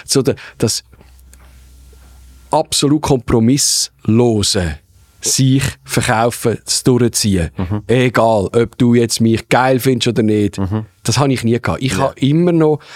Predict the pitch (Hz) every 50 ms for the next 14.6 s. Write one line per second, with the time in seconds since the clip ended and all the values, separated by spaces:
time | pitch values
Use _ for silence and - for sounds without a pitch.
0 | - - - - - - 139 147 151 - - 143 139 143 139 127 127 127 131 131
1 | 127 127 131 127 113 113 113 117 117 117 104 - - 104 107 101 95 101 101 -
2 | - - - - 90 82 87 95 90 80 76 - - 92 92 82 71 - - -
3 | 85 82 80 76 - _ - 87 87 85 78 78 76 - - 78 76 71 - -
4 | _ _ _ - - - - - - - - _ 117 120 135 - - 139 131 127
5 | 151 156 - 160 139 143 143 143 135 120 107 135 143 170 165 - - 110 104 95
6 | - - _ _ _ _ _ - 185 - 135 185 220 208 202 196 135 160 170 156
7 | 165 175 180 165 151 143 - 160 170 151 - - - - 185 170 - - - -
8 | - - 220 240 262 185 - 147 170 214 262 269 - - _ 120 107 - 147 135
9 | - - - 131 139 135 127 120 135 135 139 143 135 127 151 170 196 208 190 -
10 | - - - - 208 233 - - 226 151 - - - _ - 139 139 - 165 156
11 | - - 165 - - - - 185 165 175 202 185 120 - - - - _ _ _
12 | _ _ - 104 90 - - - - 147 147 - 170 147 - 120 110 139 151 147
13 | 139 131 135 139 135 131 90 92 92 92 104 101 - - - _ _ _ _ _
14 | _ _ _ - 87 85 - - 80 - -